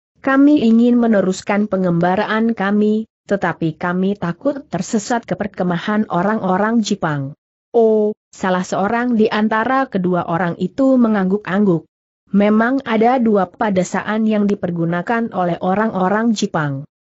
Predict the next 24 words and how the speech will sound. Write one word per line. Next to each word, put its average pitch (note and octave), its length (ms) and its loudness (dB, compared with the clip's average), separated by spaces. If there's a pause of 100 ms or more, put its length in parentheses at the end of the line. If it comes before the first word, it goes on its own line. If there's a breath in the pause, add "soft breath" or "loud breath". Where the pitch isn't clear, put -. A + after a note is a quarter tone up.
(140)
Tetapi E3 520 -2
keduanya G#3+ 520 0
terletak A3 600 -2
di G#3+ 120 0
belakang F#3+ 480 0
gumuk A3+ 280 2
yang G#3 200 0
berada F#3+ 520 0
di F#3 120 -2
seberang A3 480 -2
sungai. C#3+ 440 -4 (440)
Masih G#3 400 0
beberapa F3+ 380 0
ratus G3+ 420 -4
patok G3+ 480 -4
dari G3+ 240 2
tempat E3+ 460 -4
ini. E3 300 0 (400)
Kirangga A3+ 640 2
mengangguk-angguk. F#3+ 960 0 (440)
Tetapi F#3+ 600 -2
ia G3+ 240 0
masih F#3 320 -2
bertanya, G#3 640 -2